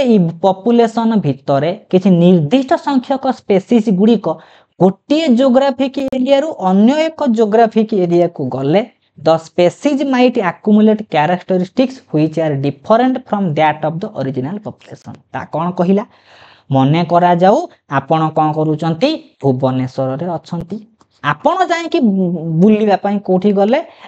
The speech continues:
ମନେ କରାଯାଉ, କଳାହାଣ୍ଡି ଗଲେ ବୁଲିବାକୁ। କଳାହାଣ୍ଡି ଯାଇଛନ୍ତି, ଭବାନୀପାଟଣା ବୁଲିବାକୁ ଗଲେ।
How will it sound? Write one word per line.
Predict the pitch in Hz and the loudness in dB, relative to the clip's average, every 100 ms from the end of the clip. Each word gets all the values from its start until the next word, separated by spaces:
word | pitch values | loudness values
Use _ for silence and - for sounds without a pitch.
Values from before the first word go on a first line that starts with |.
| - 180 | -8 -2
ମନେ | 180 170 | -2 -2
କରାଯାଉ, | 170 160 180 277 - | 0 0 0 -2 -4
କଳାହାଣ୍ଡି | - 147 135 131 123 135 | -2 0 0 -2 -2 0
ଗଲେ | 143 160 | -2 -2
ବୁଲିବାକୁ। | 160 160 165 147 - _ _ _ _ | -4 -6 -6 -10 -16 _ _ _ _
କଳାହାଣ୍ଡି | 165 185 196 208 220 | 0 2 2 2 2
ଯାଇଛନ୍ତି, | 208 214 | 2 2
ଭବାନୀପାଟଣା | 175 190 208 208 202 214 | 2 2 0 -2 -4 -4
ବୁଲିବାକୁ | 196 202 202 208 | -2 0 0 0
ଗଲେ। | 208 202 | -4 -6